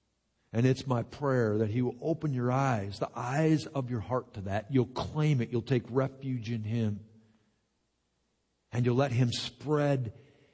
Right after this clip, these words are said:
Himself over you as a shield of protection. Because that's who He is,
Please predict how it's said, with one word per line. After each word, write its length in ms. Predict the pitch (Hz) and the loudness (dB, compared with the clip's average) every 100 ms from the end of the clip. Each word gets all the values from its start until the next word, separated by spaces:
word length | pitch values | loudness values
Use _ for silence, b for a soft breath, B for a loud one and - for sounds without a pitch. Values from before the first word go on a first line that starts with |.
| b b | b b
Himself 540 | 135 120 - 131 117 - | -4 -4 0 0 -2 -2
over 320 | 131 135 120 | 0 0 0
you 300 | 107 104 104 | -2 0 0
as 100 | 101 | -2
a 60 | 104 | -4
shield 680 | 98 - 123 123 104 90 - - _ _ _ _ _ _ | -6 -6 -2 0 0 -4 -12 -20 _ _ _ _ _ _
of 100 | 104 | -14
protection. 640 | - 98 117 107 - - 92 _ _ _ _ _ _ _ _ _ _ _ _ _ _ _ _ _ _ _ _ - | -12 -6 -4 -4 -8 -14 -16 _ _ _ _ _ _ _ _ _ _ _ _ _ _ _ _ _ _ _ _ -12
Because 160 | 110 101 | -6 -2
that's 200 | 104 - | -2 -2
who 180 | 107 95 | -6 -4
He 160 | 95 | -2
is, 360 | 98 92 - | -4 -4 -12